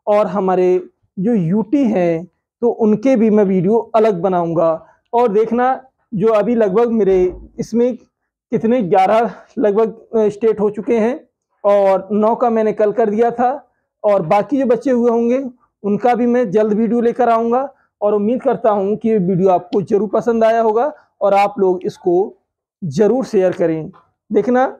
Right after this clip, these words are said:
अपने वीडियो को यहीं पर समाप्त करते हैं। दोस्तों, हम आपके लिए ऐसी ही वीडियो लाते रहेंगे और हम आपसे ये उम्मीद करते हैं कि हमारे वीडियो को शेयर तो ज़रूर करते होंगे।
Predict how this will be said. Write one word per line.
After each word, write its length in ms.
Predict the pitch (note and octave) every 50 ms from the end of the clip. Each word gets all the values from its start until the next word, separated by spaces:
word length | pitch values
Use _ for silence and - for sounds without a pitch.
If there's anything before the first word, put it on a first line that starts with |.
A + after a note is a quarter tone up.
| -
अपने 220 | - - E3+ G3+ G#3
वीडियो 280 | F#3 G#3 G#3 A3 A3+
को 80 | G#3+ A3+
यहीं 200 | A3+ A3 G#3 G3+
पर 140 | G3+ A#3 G#3+
समाप्त 480 | - - A#3+ A3+ G3+ G#3 G#3+ G#3+ -
करते 240 | - A#3+ A#3 - B3+
हैं। 220 | B3 A#3 B3 C#4 B3+ _ _ _ _ _ -
दोस्तों, 840 | G#3 F3+ D#3 G#3+ A3 B3 - A#3+ - F#3 F3 E3+ F#3 - - - _ _ _ -
हम 140 | - A3 A3
आपके 280 | A3 A3 A3 A3+ C4 A3
लिए 220 | F#3+ G#3 A3+ - -
ऐसी 240 | G#3 G3 F#3 F#3+ B3
ही 120 | A3+ G#3+ A3
वीडियो 260 | F#3+ G3+ F3 F#3 F3+
लाते 300 | E3+ F3 F3 F3 - G#3
रहेंगे 460 | G#3 G#3+ G#3+ G#3+ A3 A3 A#3+ C4 B3+ _ _ _ _ _ _ - A#3
और 520 | G#3+ G3+ G3 F#3 F3+ F3+ F3 - - _ _ _ _ _ _ _ - -
हम 160 | B3 A#3+ A#3
आपसे 600 | G#3+ G#3 G#3+ - - B3 G3+ F#3 F3+ F3+ F3+ F3+ -
ये 100 | G3 G#3+
उम्मीद 380 | A#3+ A3+ G#3+ G#3+ G#3 A#3 B3+ B3
करते 280 | C4 A3 G#3+ - G3+ F#3+
हैं 160 | F#3 F3+ F3
कि 240 | F3+ G#3+ G3 F#3+ F#3+ - - - - - - - - - - - - -
हमारे 480 | G#3+ B3 C#4+ C4 C4 C4+ C4+ C4 C4 B3+
वीडियो 360 | G#3+ G3 G#3+ G#3 F#3+ B3 A#3+
को 180 | - F#3 F3+ F3
शेयर 380 | F3 - - - B3 B3 A#3+
तो 220 | A#3+ B3 C4 B3+ A#3
ज़रूर 300 | D#3+ G3+ G3+ A3+ A3+ -
करते 240 | - G3 F#3+ - -
होंगे। 440 | F#3 E3+ E3+ E3 E3 D#3+ E3 D#3+ D#3+